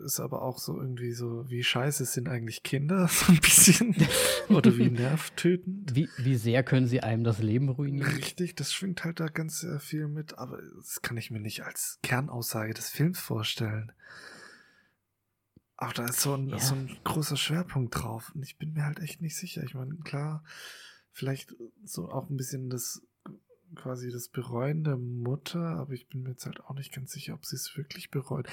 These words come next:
Speaker 1: Weil im Endeffekt hat sie ja auch eine, eine, ähm, scheinbar ein gutes Verhältnis mit ihren Töchtern jetzt.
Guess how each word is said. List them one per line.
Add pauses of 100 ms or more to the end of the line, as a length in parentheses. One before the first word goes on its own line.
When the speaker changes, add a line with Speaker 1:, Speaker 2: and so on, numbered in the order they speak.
(240)
Speaker 1:
Weil
im
Endeffekt
hat
sie
ja
auch
eine,
eine, (1300)
ähm, (360)
scheinbar
ein
gutes
Verhältnis
mit
ihren
Töchtern
jetzt.